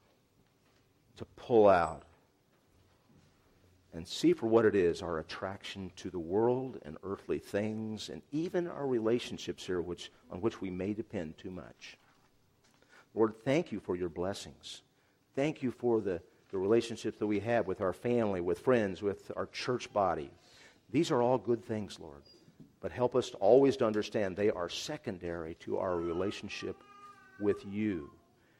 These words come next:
Help us to truly understand how we can lay up treasures in heaven and forsake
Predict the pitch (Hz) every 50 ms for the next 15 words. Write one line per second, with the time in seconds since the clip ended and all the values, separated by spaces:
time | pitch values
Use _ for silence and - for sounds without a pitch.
0 | _ _ _ - 139 135 - - 127 120 - - - - - 120 104 - - -
1 | - - - 131 135 143 147 151 139 131 127 120 110 107 101 92 - - 110 113
2 | 117 104 104 104 - - 117 101 98 95 92 92 104 98 95 95 92 95 107 107
3 | 107 - - 98 95 87 - 85 92 104 117 139 151 147 135 123 - - - -
4 | - - 117 120 120 - - 101 104 101 - - - 107 110 110 107 107 98 95
5 | 107 107 110 - 98 92 87 85 85 82 _ _ _ _ - - - - - _
6 | - 101 104 104 - - 95 92 - - - - 160 135 104 92 92 -